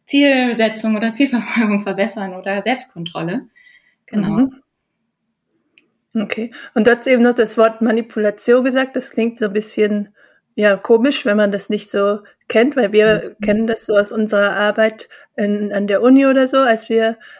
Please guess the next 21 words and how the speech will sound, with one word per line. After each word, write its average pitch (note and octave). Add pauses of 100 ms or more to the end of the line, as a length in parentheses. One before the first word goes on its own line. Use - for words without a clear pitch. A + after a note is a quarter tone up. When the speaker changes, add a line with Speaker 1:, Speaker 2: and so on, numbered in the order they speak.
Speaker 2:
das -
immer A3
das -
Wort A3
gelesen B3+
hatten C#4+
oder G3+
du G#3+
ja G#3+
aus G#3+
deiner A3 (180)
Forschung. B3+
Aber A3+
es A3
bedeutet A3+
ja G#3+
eigentlich A3+
nur, A3
dass G#3+
man G#3
kurzfristig, G#3+